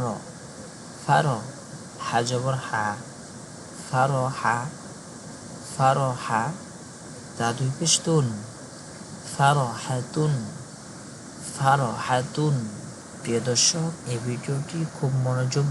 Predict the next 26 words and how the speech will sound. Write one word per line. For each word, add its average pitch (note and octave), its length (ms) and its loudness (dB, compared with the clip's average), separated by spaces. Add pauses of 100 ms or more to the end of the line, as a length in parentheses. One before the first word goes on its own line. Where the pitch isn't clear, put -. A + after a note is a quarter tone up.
দিয়ে B2+ 260 2
দেখবেন। G#2+ 400 -4 (420)
এভাবে B2+ 260 4 (120)
যখন C3 220 2 (140)
আমরা A2 240 -2 (960)
বানানগুলি B2 600 4 (120)
শিখে D3 380 0
যাব, - 180 -6 (800)
আমাদের C3 360 2 (100)
জন্য B2+ 220 2 (220)
কোরআনুল B2 400 2 (120)
কারীম A#2+ 300 0 (460)
বানান A#2+ 260 6 (160)
করা C#3+ 180 4 (140)
যখন A#2 280 -2 (200)
সহজ C3+ 300 2 (140)
হয়ে A2 300 0
যাবে, G#2+ 240 -6 (240)
তখন B2+ 260 4 (140)
আমরা G#2+ 240 0 (420)
আরও C3+ 140 6 (140)
পদ্ধতি B2+ 520 0 (280)
শিখব - 320 -2 (1080)
কিভাবে B2+ 380 4 (160)
রিডিং B2 240 4 (160)
শিখতে - 340 -4